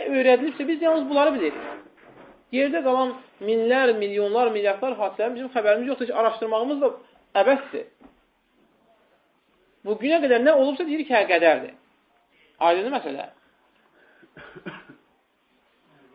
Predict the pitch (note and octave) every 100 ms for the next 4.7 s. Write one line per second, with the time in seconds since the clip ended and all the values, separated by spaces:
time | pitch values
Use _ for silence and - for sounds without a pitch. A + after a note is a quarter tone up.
0 | _ - A3 D#4 B3+ G3 E3 D#3+ A3 D4+
1 | - _ _ _ - D4+ D4 D#4 C4 C4
2 | D4+ B3+ D3+ D3 C#4+ D4+ C4+ A#3+ A3+ G#3+
3 | - A#3+ B3 A#3+ A#3 - G#3+ A3+ C4+ C4
4 | A3+ C#4 A#3+ A3 D#3 B2+ -